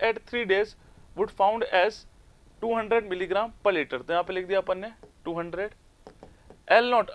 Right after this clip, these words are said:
ultimate बीओडी कैलकुलेट करेंगे वन minus e to the power k, रेट कांस्टेंट गिवन है आपको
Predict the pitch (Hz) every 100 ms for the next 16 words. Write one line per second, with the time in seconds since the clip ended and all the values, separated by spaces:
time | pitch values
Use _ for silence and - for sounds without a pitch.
0 | 196 202 233 247 202 233 240 226 214 226
1 | 226 226 226 220 240 190 180 254 254 202
2 | 202 202 226 - - 214 226 233 233 202
3 | 185 147 - - - - - - 214 120
4 | - 156 226 240 233 240 247 240 220 233
5 | 233 233 -